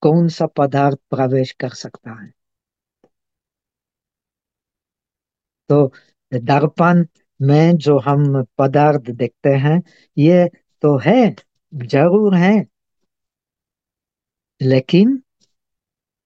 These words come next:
समृद्धि कौन देखने से तो है, हम ग्रहण नहीं कर सकते हैं। तो ये प्रतीत्य समुत्पाद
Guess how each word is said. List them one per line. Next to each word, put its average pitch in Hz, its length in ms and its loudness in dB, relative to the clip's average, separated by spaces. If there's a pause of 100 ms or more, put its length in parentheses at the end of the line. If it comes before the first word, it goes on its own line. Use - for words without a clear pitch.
(140)
समृद्धि 165 720 0 (520)
कौन 147 300 0
देखने 135 380 -6
से 127 180 -16
तो 117 160 -18
है, 95 220 -16 (1400)
हम 135 200 -2 (240)
ग्रहण 143 560 0
नहीं 139 280 0
कर 156 220 -2
सकते - 400 -14
हैं। - 220 -20 (720)
तो 131 120 -4
ये 165 420 4 (1300)
प्रतीत्य 160 560 0
समुत्पाद 156 760 -2